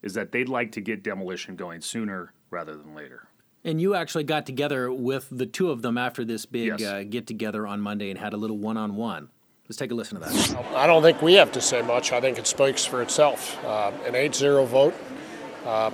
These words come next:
Speaker 3: a process that concluded when many people said it just simply couldn't be done. Um,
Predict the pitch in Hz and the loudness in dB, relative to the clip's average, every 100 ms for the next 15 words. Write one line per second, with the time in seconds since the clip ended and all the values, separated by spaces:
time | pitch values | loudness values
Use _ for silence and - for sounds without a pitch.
0 | - 123 - 135 135 - 139 - - 123 | -2 -4 2 4 4 2 2 2 0 -2
1 | - 139 - 143 147 147 135 120 110 123 | -4 -4 0 4 6 4 4 0 -2 -2
2 | 127 131 139 151 139 - 131 127 139 - | 0 0 -2 -2 0 2 2 2 2 2
3 | 139 131 139 147 135 135 123 131 160 - | 2 0 0 0 0 -2 0 0 0 -4
4 | - - - - 117 110 107 107 | -14 -14 -12 -6 -2 0 -2 -6